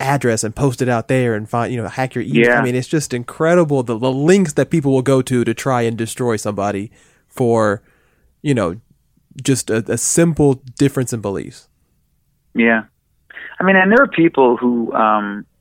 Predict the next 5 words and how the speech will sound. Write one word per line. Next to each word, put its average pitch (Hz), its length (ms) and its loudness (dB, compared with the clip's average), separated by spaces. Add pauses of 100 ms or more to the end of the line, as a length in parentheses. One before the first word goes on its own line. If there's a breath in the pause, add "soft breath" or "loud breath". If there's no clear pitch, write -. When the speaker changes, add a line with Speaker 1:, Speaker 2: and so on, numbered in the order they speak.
(1000)
Speaker 2:
there 175 120 4
are 196 60 2
people 175 340 -6
who 117 480 2 (600 soft breath)
post 135 460 0